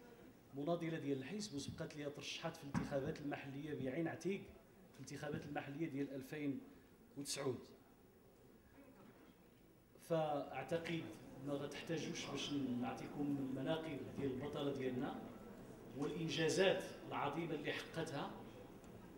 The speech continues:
في البطولات العالمية، آخرها الأولى البارا أولمبياد في لندن اللي فازت بميدالية، وكذلك أختها نجاة القرعة اللي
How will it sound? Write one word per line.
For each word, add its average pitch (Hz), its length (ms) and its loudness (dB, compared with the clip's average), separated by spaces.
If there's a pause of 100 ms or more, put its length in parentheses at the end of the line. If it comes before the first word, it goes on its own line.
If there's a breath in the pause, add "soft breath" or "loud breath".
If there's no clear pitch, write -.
(180)
في - 60 -4
البطولات 156 680 4
العالمية، 160 680 4
آخرها 147 400 2
الأولى 147 360 0 (140)
البارا - 380 2
أولمبياد 156 720 4 (760)
في 151 340 -2 (120)
لندن 147 460 4 (340)
اللي 139 120 -4
فازت - 540 4 (460)
بميدالية، 143 1080 6 (120)
وكذلك 143 500 2 (200)
أختها 143 240 -2
نجاة 143 440 8 (520)
القرعة 139 440 0
اللي 160 240 0